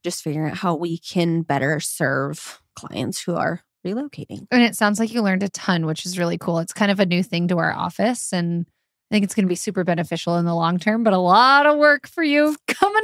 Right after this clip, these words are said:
Speaker 2: up.
Speaker 1: Oh my gosh. Yeah. I, like, day one, I think I just, like, went back into my hotel room and was just like, "What did I just sign <laughs> myself up
Speaker 2: Well, and then
Speaker 1: for?"
Speaker 2: it reminds you of, like, when you trained to be a realtor, you're like, "I'm drinking from a fire hose." It's
Speaker 1: Oh my
Speaker 2: like doing that
Speaker 1: gosh.
Speaker 2: all over again.
Speaker 1: Uh-huh. I just tried to take as many notes as I could and was just like,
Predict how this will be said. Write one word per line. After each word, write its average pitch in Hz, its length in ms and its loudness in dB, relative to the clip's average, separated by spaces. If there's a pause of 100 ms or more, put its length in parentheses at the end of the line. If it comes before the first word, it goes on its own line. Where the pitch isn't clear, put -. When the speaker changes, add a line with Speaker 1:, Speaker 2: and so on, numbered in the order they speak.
(100)
Speaker 2:
up. 392 140 4 (100)
Speaker 1:
Oh 214 80 -2
my 202 180 0
gosh. 185 380 2
Yeah. 190 120 2
I, 185 200 2
like, 180 300 -2 (340)
day 196 180 -4
one, 156 240 -4
I 160 140 -8
think - 180 -10
I 160 100 -6
just, - 240 -10
like, 156 240 -6
went - 220 -12
back 156 220 0
into 170 120 -2
my 170 120 -2
hotel 165 360 -2
room 160 220 -4
and 170 140 -6
was - 180 -10
just - 260 -10
like, 123 200 -10
"What 175 260 -4
did 185 160 -6
I 170 140 -6
just 165 240 -8
sign 156 200 -8
<laughs> 196 80 -2
myself - 520 0
up 330 100 4
Speaker 2:
Well, 285 300 6
and 285 100 0
then 277 80 2
Speaker 1:
for?" 277 80 4
Speaker 2:
it 262 40 0
reminds 247 440 4
you 254 100 4
of, 226 80 0
like, 240 160 4
when 214 200 4
you 214 80 4
trained 196 320 2
to 233 80 2
be 196 140 4
a 185 60 4
realtor, 170 400 2
you're 190 160 2
like, 185 220 2
"I'm 220 100 4
drinking 285 420 2
from 302 180 2
a 302 60 0
fire 302 420 4
hose." 220 320 4
It's 190 80 -2
Speaker 1:
Oh 226 80 2
my 233 80 4
Speaker 2:
like 196 100 0
doing 240 240 4
that 233 140 4
Speaker 1:
gosh. 226 80 2
Speaker 2:
all 226 160 4
over 240 200 4
again. 170 360 4
Speaker 1:
Uh-huh. 196 180 0
I 254 240 0
just 233 180 -6
tried 254 120 -2
to 240 80 -4
take 254 160 -6
as 254 100 -6
many 226 220 -6
notes 226 280 -8
as 233 100 -10
I 220 100 -4
could 196 280 -4
and 262 120 -4
was 196 180 -4
just 190 300 -6
like, 175 240 2